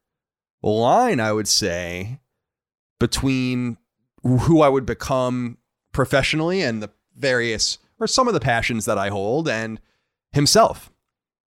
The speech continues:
And I've often said that I, I don't know that it's very common to have a brother that's, like, eleven years older than you, but for him to be very engaged with you nonetheless, I think that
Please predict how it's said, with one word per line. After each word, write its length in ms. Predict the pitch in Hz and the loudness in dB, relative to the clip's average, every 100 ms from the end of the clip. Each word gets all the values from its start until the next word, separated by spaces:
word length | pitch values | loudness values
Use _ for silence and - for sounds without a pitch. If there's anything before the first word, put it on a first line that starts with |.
| _ | _
And 380 | - 120 117 117 | -2 0 2 2
I've 100 | 120 | 2
often 480 | 202 254 220 160 143 | 2 2 2 0 0
said 340 | - 151 127 | 0 0 0
that 420 | 117 110 104 104 _ _ _ _ _ _ _ _ _ _ - 139 | 0 -2 -2 -6 _ _ _ _ _ _ _ _ _ _ -6 2
I, 180 | 175 - | 2 2
I 100 | 170 | 0
don't 240 | 285 339 | -2 -4
know 560 | 170 156 156 151 147 135 | -4 -2 0 0 2 2
that 160 | 123 | 2
it's 280 | 117 110 - - - | 0 -2 -6 -8 -12
very 320 | 123 127 117 | -2 0 0
common 500 | - 143 131 127 113 | -4 -2 0 0 -2
to 80 | 110 | -4
have 160 | 110 | -4
a 60 | 104 | -6
brother 300 | 101 107 107 | -4 -2 -2
that's, 200 | 104 95 | -4 -4
like, 100 | 101 | -6
eleven 320 | 98 101 104 | -4 -2 -2
years 180 | 104 98 | -4 -6
older 300 | 95 113 117 | -4 -4 -2
than 160 | 101 92 | -4 -6
you, 120 | 95 | -8
but 140 | 95 | -10
for 140 | - 98 | -6 -6
him 160 | 104 | -6
to 100 | 101 | -6
be 140 | 95 95 | -8 -6
very 300 | 98 95 92 | -4 -4 -6
engaged 520 | 90 95 95 95 - | -8 -6 -6 -8 -8
with 140 | 92 | -6
you 100 | 95 | -6
nonetheless, 640 | 90 92 90 90 110 95 - | -6 -8 -8 -4 -4 -2 -4
I 80 | |
think 200 | 95 104 | -4 -6
that 300 | - 95 90 | -4 -4 -6